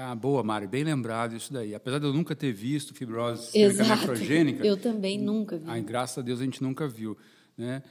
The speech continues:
Speaker 1: Isso é bom sempre lembrar pro solicitante colocar a função renal, a creatinina ou a taxa de filtração glomerular estimada. Nesse mesmo aspecto, Mari, fala um pouquinho de contraste à base de iodo.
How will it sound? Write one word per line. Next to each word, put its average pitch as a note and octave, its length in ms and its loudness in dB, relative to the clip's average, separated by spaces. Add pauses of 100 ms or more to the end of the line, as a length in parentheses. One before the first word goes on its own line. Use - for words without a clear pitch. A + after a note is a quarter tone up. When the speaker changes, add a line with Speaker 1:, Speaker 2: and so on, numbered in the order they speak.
(220)
Speaker 1:
Isso B2 220 -4
é B2 60 2
bom A#2+ 380 -4
sempre C#3+ 300 -2
lembrar B2+ 380 0
pro C#3 120 -6
solicitante C3+ 800 -2
colocar B2+ 380 -4
a B2 40 -2
função C#3 380 -4
renal, A#2+ 380 0
a A2+ 60 -2
creatinina B2 560 -4
ou C3+ 80 -2
a - 20 -6
taxa A#2+ 240 -4
de A#2 60 -18
filtração B2 420 -8
glomerular A2+ 460 -4
estimada. G2 520 -10 (540)
Nesse E3+ 300 4
mesmo F3+ 260 4
aspecto, D#3+ 500 0
Mari, A#2 260 0
fala G3 220 0
um G#3+ 60 4
pouquinho F3 540 2
de C#3+ 100 -4
contraste C#3 720 2
à C#3+ 80 -8
base B2+ 320 0
de A#2 100 -4
iodo. F#2+ 360 -4